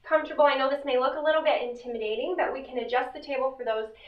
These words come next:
patients that may be pregnant or for those that may have a larger abdomen. Um, additionally, the drop piece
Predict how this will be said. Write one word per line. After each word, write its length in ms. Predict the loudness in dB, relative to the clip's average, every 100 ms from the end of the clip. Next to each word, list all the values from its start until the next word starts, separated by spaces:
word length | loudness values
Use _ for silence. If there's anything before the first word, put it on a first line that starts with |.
| -20 -8
patients 380 | -4 -4 -4 0
that 220 | 0 0
may 160 | -2
be 180 | -4 -10 0
pregnant 560 | 4 6 4 2 2
or 260 | 2 2 2
for 140 | 0 -2
those 240 | 0 -2
that 140 | -4
may 100 | -6
have 240 | -4 0 2
a 60 |
larger 320 | 2 2 0 -2
abdomen. 540 | 0 -2 -4 -6 -6 -12 -18 -16 -16 -18 -6 -2
Um, 240 | 0 -2
additionally, 540 | -2 -2 0 2 2 2
the 120 | 2
drop 380 | 6 8 6 -2
piece 240 | -8 0